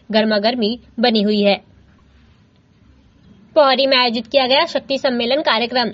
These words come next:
आज विधानसभा पोहरी मंडल में शक्ति सम्मेलन कार्यक्रम का आयोजन किया गया, जिसमें समाजसेवी एवं भारतीय जनता पार्टी के कार्यकर्ताओं ने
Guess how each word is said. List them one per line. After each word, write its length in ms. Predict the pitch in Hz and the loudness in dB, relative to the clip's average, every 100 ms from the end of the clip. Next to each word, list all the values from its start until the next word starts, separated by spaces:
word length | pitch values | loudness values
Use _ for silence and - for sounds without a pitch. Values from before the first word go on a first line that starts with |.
| - _ - | -10 _ -2
आज 240 | 240 247 | 0 0
विधानसभा 640 | 240 233 240 240 233 240 262 | 0 2 2 0 -2 0 0
पोहरी 320 | 262 220 233 | 0 -2 -2
मंडल 340 | 233 226 254 | -4 -2 -4
में 220 | 262 233 254 - - | -4 -4 -6 -12 -6
शक्ति 380 | - 240 - 302 | -2 -2 -2 -2
सम्मेलन 440 | 277 240 233 240 | -2 -2 -4 -4
कार्यक्रम 460 | 247 226 226 254 247 | -2 -2 -2 -4 -2
का 100 | 220 | 0
आयोजन 360 | 214 202 220 220 | 0 0 -2 -4
किया 220 | 220 208 | -2 -2
गया, 200 | 214 240 - - 220 | -2 -4 -8 -12 -6
जिसमें 460 | 240 285 262 240 240 - - | -4 -2 -2 -2 -4 -12 -6
समाजसेवी 640 | 240 240 240 233 233 285 | -2 0 -2 -2 -2 2
एवं 180 | 262 240 | 2 2
भारतीय 440 | 202 214 214 262 269 | -2 -2 -2 -2 -2
जनता 280 | 240 240 240 | -2 -4 -2
पार्टी 360 | 233 214 226 | 0 0 -2
के 140 | 254 262 | -4 -2
कार्यकर्ताओं 800 | 226 214 208 208 202 240 294 | -2 -2 -2 -4 -2 0 0
ने 200 | 269 233 | 0 -2